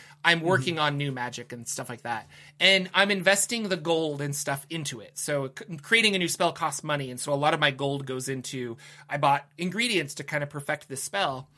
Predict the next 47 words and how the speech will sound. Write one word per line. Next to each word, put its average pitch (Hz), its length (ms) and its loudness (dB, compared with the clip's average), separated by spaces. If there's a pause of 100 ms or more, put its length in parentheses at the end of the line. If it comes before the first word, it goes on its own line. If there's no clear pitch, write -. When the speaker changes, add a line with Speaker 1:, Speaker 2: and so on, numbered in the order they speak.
(400)
Speaker 2:
Mm-hmm. - 40 0
Speaker 1:
Um, 160 300 4
and 175 160 2
then 202 160 6
it's 175 200 0
one 180 240 2
of 147 100 -4
my 156 140 4
new 147 140 -4
spells 139 440 -4
when 131 140 -6
I 123 280 -8
eventually 123 540 -8
level 113 320 -12
up. 113 220 -14 (560)
Uh, 143 380 6 (180)
but 156 460 2 (380)
I, 185 340 6 (300)
I 175 180 4
took 247 300 -6
a, 165 400 0
uh, 151 360 -2
or 165 80 4
I, 165 140 4 (140)
I, 160 200 -4 (160)
Joshe's 185 560 4
conjured 156 460 -2
tower. 143 440 -2 (320)
And 165 140 -2
so 175 120 4
I 165 120 6
can 175 160 -4
conjure 226 400 2
this 156 160 -4
tower. 220 360 2
So 180 140 -2
anytime 247 400 2
we 190 80 -4
take 214 220 -6
a 202 40 -2
long 156 300 -2
rest, 175 320 2
I 156 60 -4
usually 170 320 -6
conjure 151 380 -6
this 131 180 -10
tower. 135 460 -2